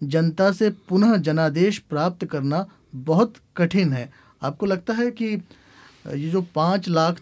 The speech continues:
तक की सालाना कर योग्य आमदनी है, taxable income है, व्यक्तिगत करदाताओं को जो छूट दी गई है, अ, इससे मध्य वर्ग खुश हो जाएगा? उस, जो आप कह रहे थे पहले कि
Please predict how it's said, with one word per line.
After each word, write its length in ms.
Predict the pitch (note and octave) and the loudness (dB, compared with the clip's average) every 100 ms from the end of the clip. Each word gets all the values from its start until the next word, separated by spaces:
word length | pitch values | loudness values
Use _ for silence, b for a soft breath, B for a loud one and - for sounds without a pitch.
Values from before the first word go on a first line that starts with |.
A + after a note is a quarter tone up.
| - | -6
तक 160 | E3+ | -6
की 140 | - F#3+ | -4 -6
सालाना 680 | E3+ D3+ C#3 C#3+ D#3 E3+ E3 | -4 -2 -2 -2 0 0 -2
कर 540 | - - F3 F3+ F3+ _ _ _ _ | -6 -2 0 0 -4 _ _ _ _
योग्य 420 | D#3 D3 E3+ E3+ F3+ | -8 -2 -2 -2 -4
आमदनी 540 | C#3 C#3+ C#3+ D3 E3+ | -4 -4 -2 0 0
है, 180 | D3 D3+ | -2 -4
taxable 500 | C#3+ C3+ E3+ E3 F3 | -6 -6 -2 0 0
income 340 | C#3+ C3 D#3 | -2 -2 -2
है, 220 | C#3+ D3 b b b b b - | -2 -6 b b b b b -6
व्यक्तिगत 480 | C#3 E3 - G#3 F3+ | -2 -2 -2 -4 -2
करदाताओं 540 | E3+ D3 D3 D3 D#3+ | -2 -2 -2 -2 -2
को 340 | D#3+ F3 E3 D3+ | -2 -4 -4 -4
जो 160 | D3 | -6
छूट 360 | D3 - F#3 D#3+ | -8 -4 -4 -2
दी 140 | C#3 | -4
गई 180 | C#3 D#3 | -2 -2
है, 260 | D3 D3 D3 b b b b E3+ | -2 -4 -6 b b b b -12
अ, 160 | C#3+ C#3 - - - _ | -10 -10 -14 -20 -20 _
इससे 320 | F3 - B3 | -8 2 2
मध्य 300 | G#3+ E3+ E3 | 4 2 0
वर्ग 300 | F#3 F#3+ F#3+ G3 F#3 E3 D#3 C#3 | -2 -2 -2 -2 -4 -6 -12 -14
खुश 260 | - G3 - | -6 -6 -4
हो 160 | D#3+ | -4
जाएगा? 380 | D#3+ F3 F3+ F3+ | 0 2 2 0
उस, 160 | E3+ D#3+ D3 | -2 -2 -6
जो 140 | D3+ | -4
आप 180 | C#3+ C#3+ | -4 -4
कह 140 | D3 | -4
रहे 120 | C#3 | -2
थे 100 | D3+ | -4
पहले 380 | D#3 - C3+ C#3 | -6 -4 -4 -4
कि 240 | C#3+ D#3 | -4 -6